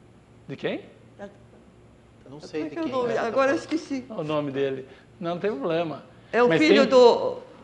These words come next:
Speaker 3: filho do, do diretor da Pinacoteca.
Speaker 1: Ah, tá.
Speaker 2: Marcelo
Speaker 3: Marcelo.
Speaker 2: Araújo.
Speaker 3: O
Speaker 2: Marcelo.
Speaker 3: Marcelo.
Speaker 1: Marcelo Borges. Marcelo Borges,
Speaker 3: É.
Speaker 1: agora entendi. Ah, tá, ele tem um
Speaker 3: Ele
Speaker 1: trabalho bonito,
Speaker 3: tá fazendo
Speaker 1: sim, sem
Speaker 3: uma
Speaker 1: dúvida.
Speaker 3: equipe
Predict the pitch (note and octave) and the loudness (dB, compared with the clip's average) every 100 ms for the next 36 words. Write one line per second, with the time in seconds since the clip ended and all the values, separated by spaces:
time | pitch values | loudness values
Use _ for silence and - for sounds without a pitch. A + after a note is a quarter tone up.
0 | - - A3 A#3+ A#3+ A3 G3+ - E3+ G3 | -20 -12 -6 -2 -2 0 -2 -4 -8 -6
1 | F#3+ G3 G3+ F#3+ F#3+ G3+ F#3 F#3 G3 G3 | -6 -6 -6 -6 -6 -6 -6 -8 -10 -10
2 | F#3+ F#3+ F#3 F3+ - - - _ F3+ F3 | -10 -10 -12 -12 -16 -20 -20 _ -8 -6
3 | F3+ F3 D3 - C3+ C3+ - - - - | -6 -6 -10 -8 -8 -8 -12 -20 -20 -20
4 | - G#2+ A2 - G#2 G#2 G2+ F#2+ A#3 A#3+ | -20 -16 -16 -12 -12 -12 -12 -4 -2 0
5 | - B3 A#3+ G3 E3 - - - F#3+ G#3 | 0 0 2 0 -4 -10 -20 -12 -8 -2
6 | A3+ F3+ G3+ A3 F#3 F#3 G#3+ C3+ - - | 0 0 2 4 4 4 4 -2 -12 -20
7 | - - - G3+ G#3+ A#3+ A#3+ G3 E3 E3+ | -20 -20 -14 -8 -6 -4 -2 0 0 -2
8 | B2 B3 B3+ D#4 D#4+ D4 E3+ D3+ D#3 F#3 | -4 -4 -2 -2 -2 -6 -6 -2 0 -2
9 | G3 C4+ F4 F3+ F3+ G3 G3 G#3+ A#3 E3 | -2 0 0 2 2 2 2 2 0 2
10 | - - - D4 C#4 F#3+ - D#3+ C#3+ D4 | 2 0 -2 -2 -2 -2 -2 -2 -2 0
11 | E4+ A#3+ F#3 | -2 -4 -8